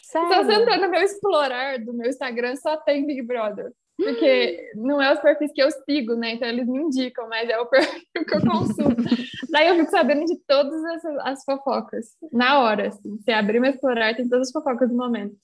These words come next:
Speaker 2: O que eu
Speaker 1: Horrível,
Speaker 2: vi
Speaker 1: gente,
Speaker 2: recentemente
Speaker 1: péssimo.
Speaker 2: é o Gil foi contratado pela Globo, maravilhoso, né?
Speaker 1: Sim.
Speaker 2: Eu, eu acompanho tudo do Gil, da Juliette e da Camila, que, que era o meu trio de finalista e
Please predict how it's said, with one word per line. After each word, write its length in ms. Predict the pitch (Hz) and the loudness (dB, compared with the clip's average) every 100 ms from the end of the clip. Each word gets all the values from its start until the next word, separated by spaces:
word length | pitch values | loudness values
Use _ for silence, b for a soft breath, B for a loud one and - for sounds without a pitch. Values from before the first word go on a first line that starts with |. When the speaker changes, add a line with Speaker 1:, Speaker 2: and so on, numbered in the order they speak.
| _ | _
Speaker 2:
O 120 | 233 | 0
que 120 | 240 | 6
eu 100 | 240 | 8
Speaker 1:
Horrível, 240 | 247 202 214 | 8 6 4
Speaker 2:
vi 40 | |
Speaker 1:
gente, 160 | 233 214 | 4 2
Speaker 2:
recentemente 540 | 240 240 233 214 226 | 0 0 0 -2 -4
Speaker 1:
péssimo. 180 | 254 262 | -4 -6
Speaker 2:
é 40 | - - | -8 -2
o 140 | 247 | -2
Gil 200 | 233 214 | 0 -2
foi 160 | 202 220 | 0 -2
contratado 440 | 240 240 247 233 | -2 0 0 0
pela 200 | 247 311 | 2 0
Globo, 320 | 339 254 185 | 2 2 2
maravilhoso, 720 | 185 180 175 185 277 277 190 | 0 -2 -2 -4 -4 -4 -2
né? 200 | 196 196 214 - | -4 -6 -4 2
Speaker 1:
Sim. 300 | 240 226 214 214 220 | 6 6 6 4 6
Speaker 2:
Eu, 100 | 240 | 6
eu 20 | |
acompanho 560 | 247 262 262 240 269 277 | 8 6 4 2 0 -4
tudo 260 | 277 262 | -6 -6
do 120 | 269 294 | -6 -6
Gil, 200 | 247 247 | -6 -4
da 100 | 277 | -4
Juliette 420 | 262 277 233 233 | -4 -4 -4 -4
e 40 | |
da 80 | 254 | -10
Camila, 500 | 247 311 302 214 185 | -6 -6 -4 -4 -6
que, 300 | 185 _ 202 - | -8 _ -18 -6
que 80 | - | -2
era 160 | 208 214 | 0 0
o 60 | |
meu 180 | 220 247 | 0 -2
trio 480 | 240 233 220 226 247 | -2 -2 0 0 -2
de 120 | 233 | -10
finalista 720 | - 262 262 254 220 196 - 180 | -10 -8 -6 -4 -4 -6 -8 -10
e 140 | 185 | -8